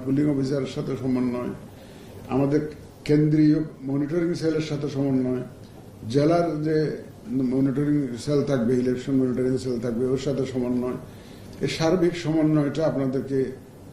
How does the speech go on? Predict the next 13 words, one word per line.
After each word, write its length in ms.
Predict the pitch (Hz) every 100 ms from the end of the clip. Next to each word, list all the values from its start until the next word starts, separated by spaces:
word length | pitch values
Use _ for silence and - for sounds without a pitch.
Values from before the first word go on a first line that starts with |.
| -
খুব 160 | 160 156 -
seriously 540 | 180 214 214 196 165 170
pursue 260 | 143 - 135
করতে 280 | 117 - 107
হবে। 340 | 101 104 - - - - - - - - - - -
এটার 280 | 151 196 190
দায়িত্বটা 480 | 151 135 - 139 147
আপনাদেরকে 480 | 240 151 131 131 113
কাঁধে, 280 | 123 139
নিজের 340 | 131 131 131 120
কাঁধে 260 | 131 139
নিতে 220 | 147 143 147
হবে। 220 | 147